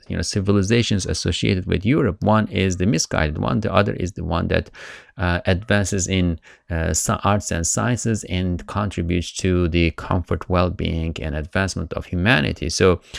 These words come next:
the, the idea here is to be able to distinguish between the two, right?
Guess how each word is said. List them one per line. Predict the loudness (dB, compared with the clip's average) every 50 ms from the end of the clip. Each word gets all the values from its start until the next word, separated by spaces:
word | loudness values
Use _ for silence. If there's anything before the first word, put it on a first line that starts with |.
| -14 -14 -16 -20 _ 2
the, | 6 6 6 6 4 0 0
the | 4 4 4 4 4 4
idea | 4 4 4 6 6 6 6
here | 4 4 2 2
is | 0 0 -2 -2
to | -2 -2
be | 0 0 2
able | 2 2 2 0 0
to | 0 -2
distinguish | -2 -2 -4 -4 -4 -2 0 2 4 4 4 2 2 0 0 -2
between | -4 -6 -4 -2 -2 0 0 0 0
the | 0 -2 -4
two, | 2 6 8 8 8 8 4 -2 _ _ _ _ _ -20 _ _ _ _ _
right? | 2 2 2 2